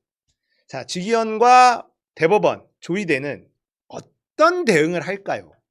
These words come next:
이거는 굉장히 대응하기 어려운 상황으로 보이는데,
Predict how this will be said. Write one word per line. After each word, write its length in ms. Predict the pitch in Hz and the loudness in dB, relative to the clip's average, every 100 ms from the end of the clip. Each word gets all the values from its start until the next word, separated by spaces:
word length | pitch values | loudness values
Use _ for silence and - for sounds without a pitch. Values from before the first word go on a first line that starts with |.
| _ | _
이거는 540 | 127 123 151 160 170 156 | -18 -8 -4 -2 -4 -6
굉장히 520 | - 123 151 220 254 | -12 -10 -4 -2 2
대응하기 360 | 185 175 185 180 | 2 2 2 -2
어려운 360 | 120 131 170 | -2 0 -2
상황으로 400 | 160 175 180 156 | -2 -2 -2 -4
보이는데, 880 | - 180 254 208 135 113 196 254 262 | -4 -2 -2 -6 -6 -2 2 4 2